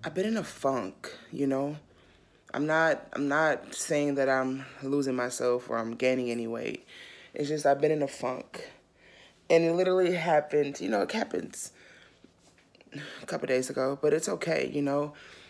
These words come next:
because I haven't lost myself. And guys, what I'm doing right now is I'm literally sitting here.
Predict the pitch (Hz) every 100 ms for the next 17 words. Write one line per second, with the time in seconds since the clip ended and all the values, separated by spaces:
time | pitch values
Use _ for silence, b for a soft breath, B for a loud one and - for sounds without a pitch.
0 | B - 147 151 147 160 143 120 135 147
1 | - 147 - 127 - 135 135 143 147 143
2 | 151 165 160 143 143 147 160 143 156 160
3 | 143 139 139 143 135 - 135 123 127 117
4 | 110